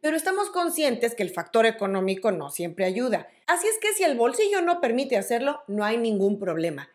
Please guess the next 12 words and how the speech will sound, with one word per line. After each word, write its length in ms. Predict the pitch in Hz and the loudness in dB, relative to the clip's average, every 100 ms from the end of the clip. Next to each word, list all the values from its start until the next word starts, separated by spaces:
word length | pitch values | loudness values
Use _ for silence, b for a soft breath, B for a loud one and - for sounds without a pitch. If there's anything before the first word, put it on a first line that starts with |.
| _ | _
Se 200 | - 190 | -4 -4
pueden 420 | 190 254 262 294 | 0 2 2 0
generar 540 | 277 226 180 190 196 - | -2 -2 2 0 0 -4
otros 420 | 214 240 240 254 | 2 2 2 0
videos 380 | 196 190 190 202 | 2 2 2 0
para 320 | - 185 175 | -2 0 2
apoyar 520 | 170 175 175 170 202 202 | -2 -2 -2 2 2 2
visualmente 840 | 214 214 202 190 185 185 202 - | -2 0 0 0 -4 -4 -6 -4
cada 280 | 156 165 170 | -2 -2 -4
sencillo 520 | 175 170 175 175 180 | -6 -4 -2 -2 -2
que 100 | 190 | -2
lances. 480 | 202 208 208 - | 0 0 -2 -8